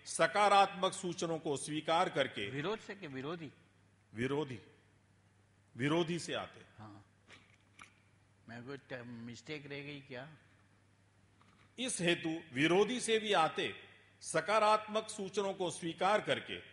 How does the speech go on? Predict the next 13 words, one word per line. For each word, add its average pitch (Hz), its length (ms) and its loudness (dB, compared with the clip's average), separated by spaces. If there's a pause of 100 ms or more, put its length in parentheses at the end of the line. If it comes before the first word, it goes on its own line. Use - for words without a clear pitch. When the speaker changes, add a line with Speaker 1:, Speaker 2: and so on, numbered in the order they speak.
(960)
Speaker 1:
जैसा 151 420 2
कि 202 180 0
आपने 170 420 4
स्वयं 170 380 0
भी 180 120 0
कहा, 123 520 0 (800)
छप्पन 240 500 2
इंच 220 220 0
के 214 200 2
सीने 196 400 0
के 185 140 -4
साथों 165 400 0
साथ 175 500 0